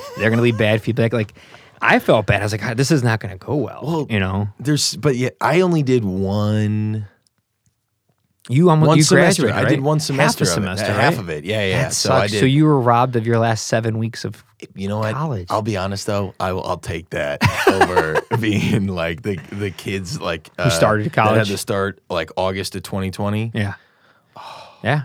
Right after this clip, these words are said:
Speaker 1: heart goes out to you
Speaker 2: Well,
Speaker 1: guys.
Speaker 2: yeah, if you're st-, think about this. If you're starting August twenty twenty, it means that your senior year with, like, the senior banquet and the prom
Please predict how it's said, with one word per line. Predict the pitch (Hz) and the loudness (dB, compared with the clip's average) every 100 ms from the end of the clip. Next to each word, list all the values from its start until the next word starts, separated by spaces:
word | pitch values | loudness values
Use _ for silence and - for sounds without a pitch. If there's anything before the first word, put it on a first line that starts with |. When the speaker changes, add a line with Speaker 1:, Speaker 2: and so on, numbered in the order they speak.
| - | -6
Speaker 1:
heart | 95 87 | -10 -8
goes | - 78 | -8 -6
out | 85 80 | -6 -6
to | 80 | -6
you | 80 | 0
Speaker 2:
Well, | 127 | 0
Speaker 1:
guys. | 76 123 | 0 2
Speaker 2:
yeah, | 135 | 2
if | 113 98 | 2 -2
you're | 123 | -4
st-, | - - | -4 -6
think | 127 | -2
about | 127 95 | -2 -2
this. | 113 98 | -2 -4
If | 107 | -6
you're | 101 | -6
starting | 113 139 139 131 | -2 0 0 -2
August | 101 101 110 - | -2 -4 -6 -6
twenty | 113 107 | -6 -6
twenty, | - 104 113 | -6 -6 -4
it | |
means | 107 107 107 | -2 0 0
that | 107 92 | 0 -2
your | 101 113 | 0 0
senior | 117 - 110 110 | -2 -2 -2 0
year | 107 95 98 120 - | 0 -2 -4 -4 -6
with, | 104 | -8
like, | - 90 | -8 -10
the | - | -10
senior | - 110 104 95 | -10 -6 -6 -6
banquet | 95 92 107 - | -6 -8 -8 -8
and | 98 | -10
the | 92 | -12
prom | - 104 98 98 | -4 -2 0 0